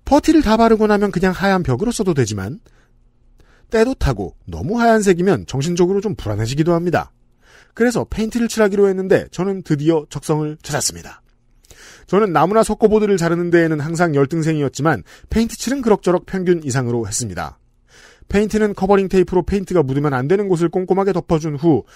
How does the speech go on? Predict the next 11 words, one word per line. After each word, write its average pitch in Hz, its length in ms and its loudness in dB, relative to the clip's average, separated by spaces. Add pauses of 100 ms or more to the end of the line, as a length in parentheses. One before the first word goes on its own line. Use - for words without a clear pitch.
(180)
나머지 135 400 0
부분만 190 360 0
칠하면 196 360 0
되는 175 220 2
것이기에 143 460 2
저 117 120 -8
같은 165 320 0
똥손도 165 520 4
할 160 120 2
수 165 140 -2
있었습니다. 113 920 -4